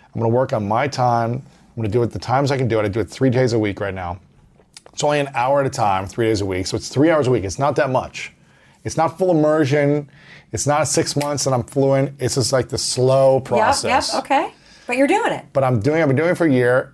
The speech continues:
Speaker 1: and I still feel like a year later, man, I'm like, "Do I even know any of this?" I still have those moments. But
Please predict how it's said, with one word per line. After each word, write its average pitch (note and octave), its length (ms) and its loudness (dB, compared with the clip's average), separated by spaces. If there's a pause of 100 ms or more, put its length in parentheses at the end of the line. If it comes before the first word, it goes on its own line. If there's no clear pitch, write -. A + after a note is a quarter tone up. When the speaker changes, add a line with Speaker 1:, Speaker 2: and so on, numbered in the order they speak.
Speaker 1:
and C3 120 -2
I B2+ 100 2
still A3 440 -2
feel F3 180 2
like D3+ 200 2 (180)
a A#2+ 80 -4
year C3 220 4
later, C3+ 320 4
man, B2+ 180 0
I'm B2+ 80 0
like, A#2 340 -2 (180)
"Do B2+ 80 -4
I B2+ 100 2
even D3 120 2
know A#2 140 -2
any G#2+ 220 -8
of F2+ 80 -8
this?" - 260 -12
I A#2+ 60 -10
still - 240 0
have C#3 260 0
those B2 200 0
moments. A#2+ 520 -2 (240)
But G3 380 0